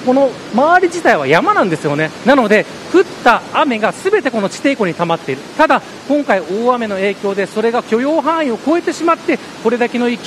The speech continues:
いで流れ出てる。この洞窟の出入り口以外にも、脇の建物の下からもこう水が流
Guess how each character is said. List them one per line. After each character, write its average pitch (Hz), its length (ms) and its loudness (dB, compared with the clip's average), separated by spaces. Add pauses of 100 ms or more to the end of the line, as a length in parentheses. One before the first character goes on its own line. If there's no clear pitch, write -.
(140)
い 254 40 -2
で 202 100 0
流 165 240 0
れ 214 80 2
出 202 140 0
て 170 80 -2
る。 117 80 -4 (520)
こ 196 60 -6
の 190 100 -2
洞 196 120 0 (200)
窟 226 80 -2
の 220 60 -2
出 202 160 2
入 240 80 -4
り 247 100 -2
口 226 260 -4
以 247 40 -2
外 285 160 2
に 185 60 -4
も、 143 220 -4
脇 160 240 0
の 339 120 0
建 311 340 -2
物 381 160 0
の 160 140 -4
下 - 200 -6
か 466 140 -2
ら 453 80 0
も 302 100 -2
こ 202 140 -2
う 170 40 -2
水 165 260 -4
が 202 100 2
流 180 140 0